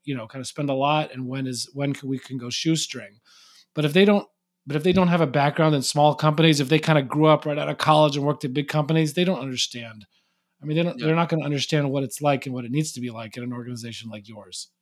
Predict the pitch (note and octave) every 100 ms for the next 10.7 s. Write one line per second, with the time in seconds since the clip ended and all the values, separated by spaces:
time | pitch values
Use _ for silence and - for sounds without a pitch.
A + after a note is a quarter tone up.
0 | _ - B2 A#2+ A#2 A2 A#2 A2+ A2+ G#2+
1 | G2+ - _ _ _ - F3+ D#3 G#2+ _
2 | _ _ D#3 D3+ - G3+ G3 A#3 A#3 G#3+
3 | E3+ D3+ D3+ C3+ E3+ F#3 G#3 G3 D#3 -
4 | _ - G#3 G#3+ G#3+ - F3 F3+ D#3+ F3
5 | F3 D#3+ - - _ _ - - F3+ F#3
6 | - E3+ E3+ D#3+ D3+ C#3 C#3+ C#3 E3 D#3
7 | C#3+ D3 - D#3 D#3 D#3+ D3+ C#3+ D3+ D3+
8 | C#3+ D#3+ C#3+ G3+ G#3 F#3+ E3 D#3+ F3 E3+
9 | D#3 E3 C#3+ B2+ C#3+ C#3+ D#3 F#3 F3+ G3+
10 | E3 F#3+ F#3+ G#3+ G#3+ A3